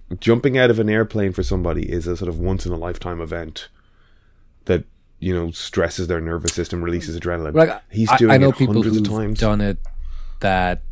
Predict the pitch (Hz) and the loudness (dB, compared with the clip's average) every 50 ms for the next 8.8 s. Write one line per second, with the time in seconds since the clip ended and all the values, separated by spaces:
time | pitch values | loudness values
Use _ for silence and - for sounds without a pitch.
0 | - - - - - - - - - - 92 82 95 90 87 87 90 92 87 85 | -8 -8 -10 -10 -10 -10 -12 -10 -8 -6 -6 -4 -6 -6 -6 -6 -4 -4 -4 -4
1 | 87 87 87 - - 90 - - - - - 92 90 82 - - - - - - | -6 -6 -6 -6 -8 -8 -8 -10 -8 -4 -2 -2 -2 -4 -6 -12 -20 -16 -14 -12
2 | - - - - - - - 92 87 85 85 87 87 90 90 - - - - - | -12 -12 -14 -14 -16 -12 -8 -8 -8 -8 -8 -8 -8 -8 -8 -8 -10 -10 -8 -8
3 | - 87 87 82 - 90 85 82 82 80 80 - 85 82 82 80 85 82 82 85 | -8 -8 -8 -8 -8 -8 -8 -8 -10 -12 -14 -14 -14 -16 -14 -14 -14 -14 -14 -12
4 | 82 82 82 80 82 82 80 80 80 80 78 78 - 92 92 87 - - - - | -14 -14 -12 -12 -10 -10 -10 -10 -12 -14 -14 -12 -10 -10 -10 -10 -14 -16 -20 -20
5 | - - _ - - - - 208 175 - - - _ - - 95 92 92 - - | -20 -20 _ -20 -12 -8 -6 -6 -6 -8 -14 -18 _ -10 -10 -10 -10 -12 -16 -18
6 | - 160 113 87 92 - - - - - - - 90 87 87 85 85 82 - - | -18 -16 -14 -12 -14 -14 -14 -16 -16 -12 -8 -6 -4 -4 -4 -6 -6 -8 -12 -16
7 | - - - - - - - - - - - - _ _ _ _ - 143 - 185 | -20 -20 -20 -20 -20 -20 -20 -20 -20 -20 -20 -20 _ _ _ _ -4 0 4 6
8 | 180 147 123 117 110 104 - 120 120 110 95 80 87 98 101 98 | 6 6 6 6 4 2 2 0 0 0 -2 -4 -4 -4 -4 -4